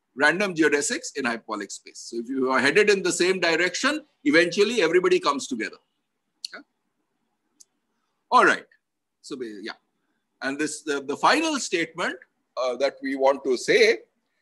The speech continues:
is, okay, fine. So first, what did we get? We had this expected passage time, right? This expected passage time was a first order estimate.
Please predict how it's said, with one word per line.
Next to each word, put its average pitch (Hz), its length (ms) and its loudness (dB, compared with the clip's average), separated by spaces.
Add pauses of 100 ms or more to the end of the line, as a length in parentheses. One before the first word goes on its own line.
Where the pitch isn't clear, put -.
is, 185 200 6
okay, 226 280 2
fine. 185 440 2
So 214 220 -8
first, 196 400 0
what 180 200 -4
did 214 120 -6
we 202 160 -8
get? 165 280 0
We 185 100 -8
had 175 240 -4
this 196 220 -6
expected 240 680 -4
passage 143 420 -4
time, 92 240 -6
right? - 240 -4
This 165 160 -12
expected 220 560 -6
passage 214 380 0
time 262 220 2
was 226 160 0
a 214 60 0
first 240 540 0
order 202 400 4 (300)
estimate. 151 460 -4